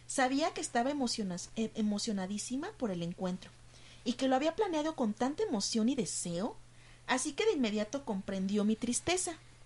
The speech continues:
Aunque a la vez me sentía muy enojada con él y conmigo misma, y se lo dije a Ana. Le dije, "Ojalá tuviera alguien más para que me apapachara y olvidar este trago amargo". Fue cuando Ana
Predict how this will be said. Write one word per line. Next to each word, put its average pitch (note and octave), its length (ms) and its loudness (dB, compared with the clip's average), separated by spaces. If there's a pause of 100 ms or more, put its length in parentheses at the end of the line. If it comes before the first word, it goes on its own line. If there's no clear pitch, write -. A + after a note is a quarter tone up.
(920)
Aunque C#4+ 260 2
a D4 40 6
la D4+ 120 4
vez F4 180 -2
me A#4 100 2
sentía B3 520 2
muy A#3+ 240 2
enojada A3+ 560 0
con F#3+ 200 -2
él B3 180 -2 (420)
y A#3+ 100 0
conmigo G#3+ 440 2
misma, A#3 360 0 (420)
y B3 80 2
se B3 120 4
lo A3 120 6
dije A3 240 -2
a G3+ 100 0
Ana. F#3 180 -4 (460)
Le G#3+ 160 2
dije, A3+ 320 0 (1080)
"Ojalá D4 480 4 (140)
tuviera F4 460 6
alguien D#4 340 2
más - 420 0 (240)
para B3 240 4
que C4 100 0
me B3 80 2
apapachara B3 640 0
y D#4+ 60 -4
olvidar G#3+ 500 -2 (160)
este B3 260 -2
trago G#3+ 320 -2
amargo". D#3+ 380 -8 (960)
Fue E4+ 140 -2
cuando D#4+ 360 2
Ana G#3 320 0